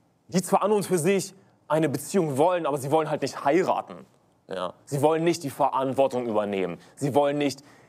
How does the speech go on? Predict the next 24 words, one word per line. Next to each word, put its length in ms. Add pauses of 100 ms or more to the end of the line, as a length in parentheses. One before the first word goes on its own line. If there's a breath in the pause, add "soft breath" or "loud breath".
(160 loud breath)
die, 340
diese 220
Pflichten 880
haben. 500 (540)
Wenn 100
ein 160
Mann 220
solche 380
Pflichten 560
gegen 200
seine 220
Frau 280
hat, 80 (200 loud breath)
so 80
ist 100
es 140
nicht 160
gut 220
zu 180
heiraten. 640 (600)
Also 180
bloß 240
nicht 220
heiraten, 520